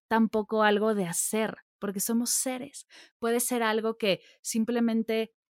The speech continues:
te llene y no tiene que ser productivo, no tiene que generar dinero. El, el siempre estar despertando y cultivando esa curiosidad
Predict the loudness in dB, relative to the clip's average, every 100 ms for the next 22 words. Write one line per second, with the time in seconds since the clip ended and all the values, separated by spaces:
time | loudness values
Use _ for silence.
0 | _ _ _ _ -4 -4 2 2 4 2
1 | 2 0 -2 _ _ _ _ _ _ _
2 | _ _ 2 6 6 2 0 2 2 2
3 | -4 -4 -4 -2 -4 -4 0 0 2 -2
4 | -2 -2 -4 -4 -4 -4 -6 -6 -4 -2
5 | -2 -2 -4 -4 -2 -2 -2 -4 -4 0
6 | 0 0 -2 -4 -4 -2 -2 -4 -12 _
7 | _ -8 -6 -6 -6 -8 -4 0 0 0
8 | -2 -6 -6 -6 -6 -2 2 2 4 2
9 | -2 -6 -4 -4 -4 -4 -2 -2 -2